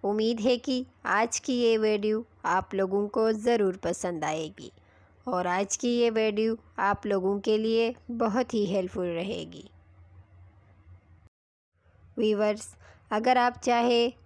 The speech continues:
तो इस वीडियो से आइडियाज़ ले सकती है और सेम इस तरह वाइट ड्रेस अपने लिए बनवा सकती है। आजकल इस तरह का फैशन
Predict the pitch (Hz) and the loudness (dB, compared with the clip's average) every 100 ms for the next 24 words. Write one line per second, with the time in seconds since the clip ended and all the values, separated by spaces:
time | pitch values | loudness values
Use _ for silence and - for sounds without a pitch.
0 | - 214 233 254 254 226 220 233 233 240 | -2 0 2 0 2 4 4 2 0 2
1 | 220 202 202 196 196 208 226 - 202 208 | 2 2 0 2 2 2 0 0 0 0
2 | 240 240 - 233 233 226 226 240 - - | 0 -2 -2 -2 2 2 2 -2 -16 -14
3 | - 202 208 - 240 240 220 254 - - | -2 0 0 2 2 2 0 -4 -2 0
4 | 220 214 226 - - - - - - - | 2 2 0 -6 -20 -20 -20 -20 -20 -20
5 | - - 226 247 240 - 233 226 233 226 | -6 0 4 2 0 -10 -2 4 4 4
6 | - 226 233 233 233 202 208 202 190 190 | -2 -2 0 2 4 4 4 2 0 2
7 | 190 196 208 202 - 185 175 208 208 - | 0 0 -2 -4 -6 -4 -4 -6 -12 -20
8 | - - - - - - - 214 233 233 | -20 -20 -20 -20 -20 -20 -4 0 0 -2
9 | - 254 277 - 247 - 269 233 233 233 | 0 0 0 -4 -4 -2 2 2 2 2
10 | 226 - 226 233 247 220 233 | 0 2 2 2 2 0 -2